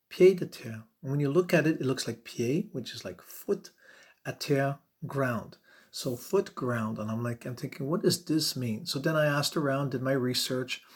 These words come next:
and even when I threw it in Google Translate, it didn't come up with anything. But pied à terre actually means a foot on the ground, is, is the French, uh, interpretation.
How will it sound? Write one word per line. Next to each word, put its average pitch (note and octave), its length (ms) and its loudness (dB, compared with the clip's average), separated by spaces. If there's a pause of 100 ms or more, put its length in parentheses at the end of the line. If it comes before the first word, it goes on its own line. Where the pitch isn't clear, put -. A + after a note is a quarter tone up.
(380)
and C#3+ 60 0
even C#3+ 260 2
when C3 100 2
I B2 140 2
threw D3 280 4
it C#3 80 6
in B2+ 200 2
Google C3 280 2
Translate, B2 640 0 (480)
it - 80 -18
didn't C#3 180 -2
come D3 160 4
up D#3 160 6
with B2+ 120 2
anything. B2 440 -6 (280)
But - 160 0
pied G3+ 220 8
à F3+ 100 6
terre B2 340 -2 (300)
actually B2 320 0
means B2 480 0 (340)
a D3+ 80 -8
foot G3 220 4
on E3 140 8
the C3+ 80 6
ground, B2 560 2 (420)
is, C#3 160 -14
is - 260 -6
the A2+ 80 -6
French, A#2+ 420 -2
uh, A2 380 0
interpretation. B2 1200 -2